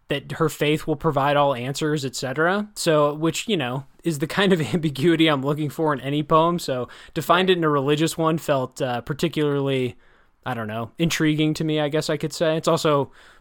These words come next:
Speaker 1: again, oddly violent. Now, religion and religious texts can be hyper violent in a way, but yeah, it felt personal. It felt violent. It kinda was unexpected. It was harsh. I just thought, yeah, tonally, I enjoyed. I think maybe I did like her stuff more than the rest. Now that I,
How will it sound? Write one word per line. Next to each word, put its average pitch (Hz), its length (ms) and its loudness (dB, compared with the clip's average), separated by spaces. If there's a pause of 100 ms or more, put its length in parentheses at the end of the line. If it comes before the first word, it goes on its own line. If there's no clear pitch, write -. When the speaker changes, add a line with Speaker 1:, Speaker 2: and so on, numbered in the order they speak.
(320)
Speaker 1:
again, 165 320 0
oddly 156 420 0
violent. 151 460 0
Now, 131 180 0
religion 143 680 0
and 131 180 -4
religious 139 380 -2
texts 143 260 -6
can 156 100 -4
be 127 100 -4
hyper 143 300 -2
violent 123 400 -4
in 127 120 -6
a 120 60 -4
way, 120 220 -2
but 117 360 -8 (320)
yeah, 202 220 4
it 151 100 0
felt 190 260 4
personal. 170 460 2
It 139 60 -6
felt 151 180 4
violent. 143 440 2
It 135 120 -6
kinda 139 480 -2
was 143 140 -4
unexpected. 151 720 -2
It 135 40 -2
was 127 160 -6
harsh. 143 460 -2 (360)
I 165 120 0
just 160 200 -2
thought, 156 260 4
yeah, 147 200 2
tonally, 156 420 0
I 131 120 -2
enjoyed. 131 340 -2
I 143 100 -2
think 330 220 -2
maybe 208 240 2
I 190 60 2
did 196 180 2
like 135 200 -2
her 135 100 -4
stuff - 260 -6
more 139 220 -2
than 127 120 -4
the 120 120 -4
rest. 131 260 -4
Now 131 140 -6
that 123 100 -6
I, 113 180 -8